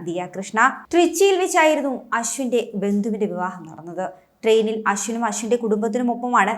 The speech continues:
ദിയ കൃഷ്ണയും വിവാഹത്തിൽ പങ്കെടുക്കാൻ പോയത്. വിവാഹത്തിന്റെ തലേദിവസം രാത്രിയിൽ ട്രിച്ചിയിലെത്തിയ കുടുംബം ബന്ധുക്കൾ ഏർപ്പാടാക്കിയ ഹോട്ടൽ മുറിയിലാണ് താമസിച്ചത്. എന്നാൽ പക്ഷേ ദിയ കൃഷ്ണയ്ക്കായി റൂം ഉണ്ടായിരുന്നില്ല. ഇതേക്കുറിച്ച് ദിയ YouTube ചാനലിലൂടെ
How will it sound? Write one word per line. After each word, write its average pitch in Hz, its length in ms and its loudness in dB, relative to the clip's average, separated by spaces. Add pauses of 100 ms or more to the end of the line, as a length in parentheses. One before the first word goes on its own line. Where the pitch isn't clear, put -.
(100)
ദിയ 240 300 2
കൃഷ്ണയും 240 400 -6
വിവാഹത്തിൽ 220 480 0
പങ്കെടുക്കാൻ 185 560 -4
പോയത്. 175 280 0 (480)
വിവാഹത്തിന്റെ 339 600 8
തലേദിവസം 285 560 4
രാത്രിയിൽ 247 420 0 (200)
ട്രിച്ചിയിലെത്തിയ 247 680 -2
കുടുംബം 233 280 -2 (240)
ബന്ധുക്കൾ 226 460 0
ഏർപ്പാടാക്കിയ 226 640 2
ഹോട്ടൽ 233 280 -2
മുറിയിലാണ് 208 520 -2
താമസിച്ചത്. 180 480 -4 (420)
എന്നാൽ 381 240 8
പക്ഷേ 349 200 0 (100)
ദിയ 254 260 4
കൃഷ്ണയ്ക്കായി 254 460 -4 (120)
റൂം 190 220 -6
ഉണ്ടായിരുന്നില്ല. 165 500 -6 (400)
ഇതേക്കുറിച്ച് 214 520 2 (120)
ദിയ 214 140 2 (160)
YouTube 226 380 -2
ചാനലിലൂടെ 220 520 -2